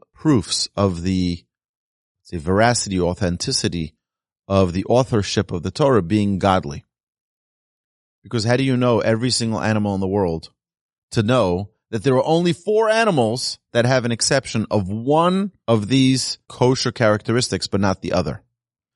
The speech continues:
So the exceptions, the Torah names the non-kosher animals that have only one sign. Number one is the camel. It chews its cud, but has no split hooves. It's in chapter eleven, verse four. The hyrax, not clear exactly what type of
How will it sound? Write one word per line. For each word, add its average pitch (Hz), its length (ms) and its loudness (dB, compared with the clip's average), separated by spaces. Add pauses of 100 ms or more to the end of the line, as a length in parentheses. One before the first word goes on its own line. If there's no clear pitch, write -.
(160)
So - 120 -4
the 117 100 4
exceptions, 151 680 0
the 101 100 -2
Torah 135 380 2
names 127 560 0
the 107 120 0
non-kosher 113 600 0
animals 139 640 0
that 95 160 -4
have 104 160 0
only 117 320 0
one 101 240 -2
sign. 69 360 -4
Number 101 240 0
one 127 160 2
is 113 120 0
the - 60 -12
camel. 101 460 -2 (320)
It - 80 -20
chews 131 240 2
its 107 160 -4
cud, 143 300 0 (260)
but 95 100 -2
has 92 140 2
no 98 140 2
split 92 240 -2
hooves. 73 380 -4 (500)
It's - 160 -10
in 87 80 -4
chapter 90 300 -2
eleven, 113 420 0 (100)
verse 90 220 -4
four. - 260 -8 (840)
The 104 60 -2
hyrax, 131 680 0 (360)
not 117 340 -2
clear 113 260 2
exactly 98 440 -2
what 92 300 -4
type 90 240 -6
of 85 160 -6